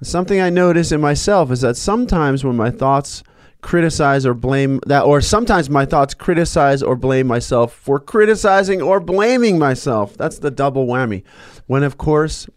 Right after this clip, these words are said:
it's all really a call for love. So that led us, we really love the idea that blame ha-, is derived from the word blaspheme or blasphemy,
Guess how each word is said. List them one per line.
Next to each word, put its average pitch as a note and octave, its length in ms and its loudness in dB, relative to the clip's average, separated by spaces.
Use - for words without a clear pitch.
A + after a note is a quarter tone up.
it's B2+ 160 -8
all C3+ 240 2
really B2+ 340 0
a B2 120 -6
call G2+ 420 -6
for G#2 260 -8
love. C#2+ 540 -8
So - 180 -10
that E3+ 280 2
led D3+ 240 2
us, F3 400 -6
we C#3 100 -8
really F3+ 300 2
love D#3 260 0
the C#3+ 100 -2
idea B2 460 -4
that A2 240 -8
blame C3+ 540 -6
ha-, - 260 -2
is B2+ 200 -2
derived B2+ 580 0
from B2 180 -6
the A#2 80 -6
word G#2+ 480 -4
blaspheme A2 760 -4
or G2+ 120 -8
blasphemy, G#2+ 800 -6